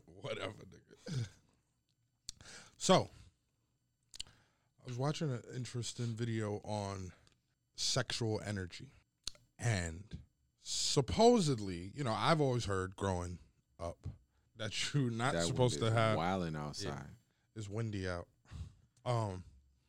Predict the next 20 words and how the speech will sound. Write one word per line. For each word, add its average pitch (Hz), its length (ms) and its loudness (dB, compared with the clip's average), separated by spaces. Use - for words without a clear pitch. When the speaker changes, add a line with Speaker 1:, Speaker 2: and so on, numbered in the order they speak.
Speaker 1:
that 110 140 -2
you're 110 80 -4
not 131 140 2
supposed 131 260 0
to 117 60 0
have 113 220 2
sex - 280 -4
with 98 100 -2
multiple 98 480 -2
people 90 520 -4
all 92 160 2
the 85 80 -6
time 82 340 -4
because 82 300 -4
you 82 60 -6
take - 300 -2
on 90 160 0
their 101 180 2
energies. - 600 -2
Right? 76 240 -8